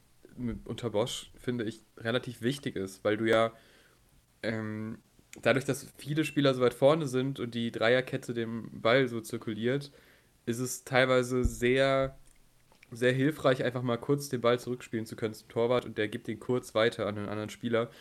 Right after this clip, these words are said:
Das, ähm, findet aber dann doch etwas seltener statt, als man es sich erhofft. Und das klappt zumindest etwas seltener, als man es sich erhofft. Ähm, ja, aber das ist auch gar nicht das Wichtige <laughs> an diesem D-F-B-Pokalfinale,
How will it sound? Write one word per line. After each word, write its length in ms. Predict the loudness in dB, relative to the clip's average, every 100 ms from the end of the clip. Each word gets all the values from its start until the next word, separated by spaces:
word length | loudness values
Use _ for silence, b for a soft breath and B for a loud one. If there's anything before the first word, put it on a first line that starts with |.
| B B B
Das, 280 | -2 -2 -2 0
ähm, 400 | 0 0 -4 -6
findet 340 | -2 -2 0
aber 260 | 0 0 0
dann 260 | -2 -4
doch 160 | -6 -6
etwas 260 | -8 -8 -2
seltener 420 | -2 -2 -6 -8
statt, 400 | -6 -6 -6 -8
als 200 | -8 -8
man 200 | -8 -6
es 140 | -8 -10
sich 160 | -10
erhofft. 420 | -6 -4 -6 -12 -10
Und 100 | -8
das 240 | -8 -10 -6
klappt 240 | -6 -6
zumindest 320 | -8 -6 -6
etwas 280 | -10 -10 -4
seltener, 280 | -2 -2 -4
als 120 | -6
man 100 | -10
es 60 | -12
sich 160 | -10
erhofft. 300 | -6 -6 -8 -18 B B B B
Ähm, 720 | 4 6 4 0 -4 -6 -8 -16 _
ja, 260 | -2 0 2
aber 360 | 6 4 4 -2
das 220 | -4 -4
ist 80 | -4
auch 100 | 2
gar 120 | 4
nicht 120 | 4
das 160 | 2 2
Wichtige 540 | 2 2 -2 6 6
<laughs> 20 | 6
an 140 | 2
diesem 280 | -4 -8 -4
D-F-B-Pokalfinale, 960 | -4 -2 -2 2 2 2 2 2 2